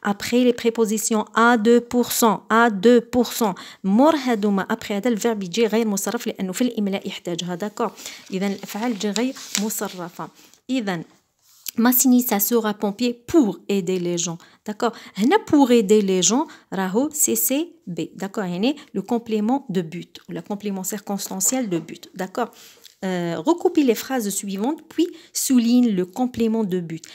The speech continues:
يعني انقل هذه الجمل, ثم سطر, souligne, سطر le complément de but. Les chiens secouristes sont entraînés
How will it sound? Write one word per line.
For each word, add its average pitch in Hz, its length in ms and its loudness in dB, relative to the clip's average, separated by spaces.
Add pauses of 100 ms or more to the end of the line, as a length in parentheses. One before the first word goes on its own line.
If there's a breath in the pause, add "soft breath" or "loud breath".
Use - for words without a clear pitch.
(180 loud breath)
يعني 185 240 -4
انقل 320 260 2
هذه 196 360 -4
الجمل, 185 400 -4 (260 loud breath)
ثم 196 280 0
سطر, 208 640 -2
souligne, 208 880 2
سطر - 500 -2 (120)
le 185 140 0
complément 196 640 -4
de 170 140 -4
but. 165 400 -12 (600 loud breath)
Les 254 260 8
chiens 254 560 4
secouristes 240 1000 -2 (340 loud breath)
sont 240 420 0
entraînés 240 840 0